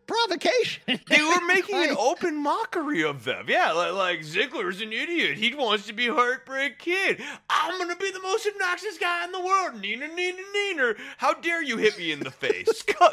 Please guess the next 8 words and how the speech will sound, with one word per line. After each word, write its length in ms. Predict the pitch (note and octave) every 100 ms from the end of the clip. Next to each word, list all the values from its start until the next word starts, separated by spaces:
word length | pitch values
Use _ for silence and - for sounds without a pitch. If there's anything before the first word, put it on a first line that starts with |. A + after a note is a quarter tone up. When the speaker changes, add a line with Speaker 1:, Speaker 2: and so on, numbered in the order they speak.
| D#3+
Speaker 2:
come 300 | - D4 D#4+
on. 420 | E3+ C3+ F#2 F#2 - - _ _ _ _ _ _ - D#4+ F4 - B3 C4 A#3 _ _ _ _ _ _ _
Speaker 1:
I 180 | D#4+ G4+
like 720 | E4+ C#4+ B3+ A#3 B3 C4 - - _ -
the 100 | A3
tougher 800 | - - C4 - B3 A3+ G#3 - _
image 540 | - A3 C4 C4+ G#3 A#3+ -
of 300 | A#3+ G#3+